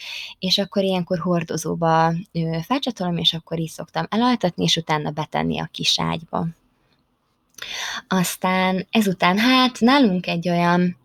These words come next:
másfél óra szokott lenni átlagosan a délelőtti alvása. Van, amikor egy kicsit tovább tart, és mondjuk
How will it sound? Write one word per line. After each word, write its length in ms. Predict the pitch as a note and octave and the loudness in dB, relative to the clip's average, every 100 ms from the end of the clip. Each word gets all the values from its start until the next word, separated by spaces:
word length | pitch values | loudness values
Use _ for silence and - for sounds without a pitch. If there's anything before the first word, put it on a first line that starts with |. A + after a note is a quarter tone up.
| _ _ _ _ F3+ | _ _ _ _ 2
másfél 840 | F#3 G3+ G#3 G3 - E3+ D#3+ D#3+ | 4 6 6 4 2 2 0 0
óra 240 | - E3+ E3+ | 0 0 -2
szokott 380 | - E3+ D#3+ D#3+ | -4 -2 -2 0
lenni 260 | E3 E3 - | 0 0 2
átlagosan 880 | D#3+ D#3+ F3 E3 E3 - F3 E3+ | 0 0 -2 0 2 4 2 0
a 420 | E3 - D#3+ E3+ E3+ D#3+ _ | 0 0 0 0 -2 -6 _
délelőtti 680 | E3 D#3+ D#3 D#3 D#3 - E3 | -2 0 2 2 0 0 2
alvása. 680 | D#3+ D#3+ E3+ F#3 - A#3+ B3 - - - A3+ | 4 4 4 4 4 2 2 -6 -8 -4 4
Van, 140 | C4 | 6
amikor 300 | C#4+ B3 G3+ | 8 6 4
egy 120 | F#3 | 2
kicsit 340 | - G#3 F#3 E3+ _ | 2 0 0 -4 _
tovább 400 | - E3+ E3 E3 - | -2 2 2 2 0
tart, 300 | E3 D#3+ - | -2 -2 -2
és 160 | E3 | -4
mondjuk 460 | D#3+ D#3+ D#3+ D#3+ | -2 -4 -4 -4